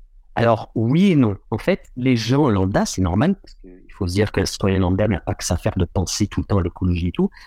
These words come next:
Les gens se sont pas spécialement dit, « Oh mon Dieu, on produit trop. » Mais c'était notre rôle à nous, de toutes les associations écolos, de le dire, de dire, « Regardez, indignez-vous qu'il y a la grève des éboueurs,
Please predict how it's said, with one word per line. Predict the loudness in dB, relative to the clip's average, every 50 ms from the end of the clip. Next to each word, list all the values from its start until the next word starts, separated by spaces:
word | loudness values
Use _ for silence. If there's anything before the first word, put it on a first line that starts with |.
| -14 -4 0
Les | 2 2
gens | 2 2 2 0
se | 0 -2 -4 -4
sont | -2 -4 -2
pas | -2 -2 -4
spécialement | -4 -6 -4 -2 0 0 2 2 2 0
dit, « | -2 -4 -8 -12 -12 -14 _ _ _ _ _ 0
Oh | 2 4
mon | 4 4 2
Dieu, | 2 0 -2 0 0 2 2 2 0
on | -2
produit | -2 -2 -2 -2 -2 -4 -6
trop. » | -6 -6 -8 -8 -8 _ _ _ _ -20 -20 -12 -4 -2
Mais | 0 0
c'était | 0 0 0 2 2 2
notre | 2 2 0 0
rôle | 0 2 2 2
à | 2 2
nous, | 0 2 2 0 0 -2
de | -4
toutes | -6 -6 -4 0 0
les | 2 2
associations | 2 0 -2 -4 -4 -4 -2 -2 0 -2
écolos, | -2 0 0 2 2 2
de | 2 2 0
le | -2 -2
dire, | -4 -2 0 0 0 -2 -6 -16 _ _ -4
de | -2 0
dire, « | 2 2 2 2
Regardez, | 2 2 2 0 0 2 2 2 2 0 -4 -2 0
indignez-vous | 2 2 2 0 0 0 2 2 2 0 -2 -6 -10 -10 -6
qu'il | -2 0 2
y |
a | 2
la | 2 2
grève | 2 0 0 0
des | -2 -2
éboueurs, | 0 2 2 2 2 2